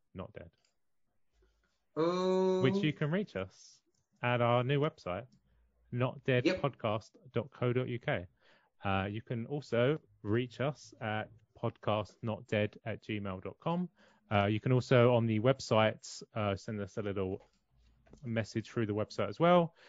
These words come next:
Speaker 1: Find all of our episodes. We have some articles up on the website as well, so feel free to read those. Uh,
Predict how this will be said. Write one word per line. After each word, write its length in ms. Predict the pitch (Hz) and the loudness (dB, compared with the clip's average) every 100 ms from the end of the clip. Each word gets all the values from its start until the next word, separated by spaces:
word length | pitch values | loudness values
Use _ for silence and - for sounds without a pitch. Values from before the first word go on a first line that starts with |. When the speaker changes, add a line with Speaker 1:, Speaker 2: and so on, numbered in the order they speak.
| - - | -20 -4
Speaker 1:
Find 280 | 147 143 131 | 2 2 4
all 140 | 120 | 2
of 60 | 107 | 2
our 160 | 107 135 | 2 2
episodes. 600 | 151 - 147 143 143 123 | 0 2 6 6 6 4
We 100 | 117 | 2
have 140 | 107 | 2
some 160 | - 117 | -2 4
articles 560 | 139 165 160 - 151 147 | 6 8 6 4 4 4
up 200 | 135 135 | 2 2
on 60 | |
the 80 | 131 | 2
website 380 | 131 131 - 110 | 2 2 0 0
as 140 | 117 | 4
well, 380 | 147 143 139 127 _ _ - | 6 8 8 4 _ _ -6
so 400 | 104 101 101 113 - | 0 2 0 -2 -4
feel 100 | 113 | -6
free 240 | - 110 | -4 -6
to 160 | 104 107 | -6 -8
read 220 | 98 104 - | -6 -6 2
those. 580 | 208 202 202 202 - - | 6 6 6 4 -2 -2
Uh, 340 | 120 120 120 | 2 4 4